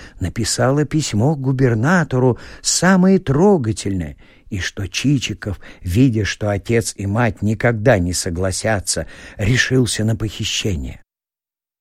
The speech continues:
В других домах рассказывалось это несколько иначе, что у Чичикова нет вовсе никакой жены,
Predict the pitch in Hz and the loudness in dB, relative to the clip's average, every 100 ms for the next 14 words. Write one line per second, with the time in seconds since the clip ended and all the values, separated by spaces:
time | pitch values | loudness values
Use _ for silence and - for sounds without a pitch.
0 | _ _ _ - 80 87 98 95 104 127 | _ _ _ -8 -4 0 0 2 2 2
1 | 107 104 92 127 139 113 107 - - 110 | 0 0 2 0 -2 -2 -2 -4 -2 0
2 | 117 123 131 131 - - 101 110 127 131 | 0 2 2 2 -2 -8 -8 -4 0 2
3 | 120 123 - 120 - 135 147 151 123 87 | 2 0 -4 -8 -4 -2 0 0 -2 -4
4 | - - - - - - - - 110 127 | -12 -18 -20 -20 -20 -20 -12 -4 2 2
5 | - 147 156 151 165 165 180 214 196 - | 4 0 2 0 2 4 6 8 6 2
6 | 101 104 - 90 87 101 - 90 80 95 | -4 -4 -4 -6 -4 -6 -6 -6 -4 -6
7 | 87 69 | -6 -8